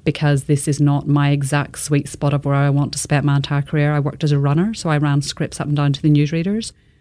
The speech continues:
I also answered phones, and in those days, because the people who answered the phones in the newsroom were still taking calls about bomb scares, and they would have to contact the police and decide whether they were a real call or not. So you had to be actually trained to do that and work out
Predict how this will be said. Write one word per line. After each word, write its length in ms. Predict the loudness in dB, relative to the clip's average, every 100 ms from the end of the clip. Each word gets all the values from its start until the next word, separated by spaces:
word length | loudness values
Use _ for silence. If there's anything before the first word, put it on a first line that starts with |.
| _ -2
I 100 | 2
also 260 | 2 0 -2
answered 340 | -4 -4 -8
phones, 800 | -4 0 2 4 4 4 0 -4 -2
and 500 | 2 4 4 2 0 -6 2
in 240 | 4 6
those 340 | 6 4 2 0
days, 260 | 0 0
because 440 | -2 -4 0 0 -2 -6
the 60 | -4
people 220 | -2 2
who 80 | 2
answered 220 | 2 -2
the 60 | 0
phones 260 | 2 4
in 80 | 6
the 60 | 6
newsroom 260 | 6 4
were 80 | 4
still 300 | 2 0 0
taking 320 | 2 0 0
calls 400 | 0 0 2 0
about 400 | -2 -4 -6 -8 -12 0
bomb 200 | 2 2
scares, 480 | 0 -6 -6 -10 -18 _ _ 0
and 320 | 2 4 4
they 100 | 2
would 100 | 0
have 200 | -2 -2
to 220 | 0 0 0
contact 360 | -2 -2 -4
the 80 | -4
police 340 | 0 2 2
and 100 | 2
decide 320 | 2 0 -2 0
whether 200 | 0 0
they 120 | 2
were 140 | 2
a 60 | 2
real 200 | 2 0
call 300 | 0 2 4
or 40 |
not. 180 | 2 2
So 80 | 0
you 40 |
had 120 | 0
to 60 | -2
be 100 | -4
actually 260 | -4 -2 -4
trained 400 | 2 4 4 2
to 80 |
do 140 | 2 2
that 160 | 2
and 100 | 2
work 180 | 0 0
out 280 | -2 -4